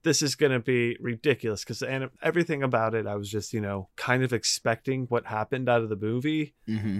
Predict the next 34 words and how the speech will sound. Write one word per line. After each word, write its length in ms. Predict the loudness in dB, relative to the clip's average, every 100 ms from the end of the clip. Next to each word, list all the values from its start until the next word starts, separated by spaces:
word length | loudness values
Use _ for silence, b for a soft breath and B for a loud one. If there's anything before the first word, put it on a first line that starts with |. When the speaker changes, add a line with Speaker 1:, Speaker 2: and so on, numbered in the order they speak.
| -6 4
Speaker 1:
I, 220 | 4 8
I 140 | 8 8
didn't 600 | 4 4 4 4 0 2
get 220 | 2 4
bored 260 | 4 6
with 180 | 4 2
it. 180 | 2 2
I 220 | 6 6
found 460 | 8 10 10 10 6
the 100 | 0
fight 300 | 4 4 4
scenes 260 | 0 -2 6
as 260 | 6 6
stylized. 800 | 2 4 6 6 8 10 8 6
I 100 | 2
know 180 | 4 4
they're 260 | 4 4 0
extremely 540 | -4 -4 -2 0 0
stylized 800 | 0 4 6 6 4 4 0 -2
to, 420 | 0 2 -2 -4 -6
'cause 160 | -6 -2
there 100 | 0
was 140 | 0
probably 280 | 2 2 2
minimal 580 | 0 0 0 0 0 -6
choreography 880 | -2 0 2 4 4 2 -4 -6 -6
to, 100 | -8
you 140 | -8 -8
know, 140 | -8
make 200 | -8 -8
something 300 | -8 -8 -8
actually 300 | -10 -8 -6
look 180 | -4 -4
good. 160 | -6